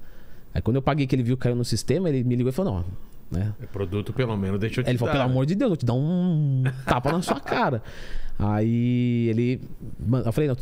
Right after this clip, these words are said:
Speaker 1: Aí eu pensei muito, né? Dois segundos. Falei, "Tudo bem, aceito os produtos então, já que você quer me mandar tanto assim, eu",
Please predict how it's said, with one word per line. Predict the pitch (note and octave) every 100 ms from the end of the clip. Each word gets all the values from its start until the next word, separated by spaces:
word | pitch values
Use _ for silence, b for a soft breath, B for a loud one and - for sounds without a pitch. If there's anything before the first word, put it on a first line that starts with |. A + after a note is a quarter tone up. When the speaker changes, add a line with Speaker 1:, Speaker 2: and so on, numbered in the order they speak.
| -
Speaker 1:
Aí | C#3+
eu |
pensei | E3+ E3 - D#3
muito, | B2+ F#3+ -
né? | A2+ B2+ -
Dois | - B2+ C3+
segundos. | G#2+ G2 F2+
Falei, | A#2
"Tudo | D#3+ A2+
bem, | G2
aceito | G2+ - A2+
os |
produtos | - G2+ G#2 G#2 -
então, | F#2+ A2 A#2
já | A2
que |
você | A#2
quer | - D3+
me | C#3
mandar | B2+ A#2+ A#2
tanto | - F3+ F3+
assim, | A2 -
eu", | F3+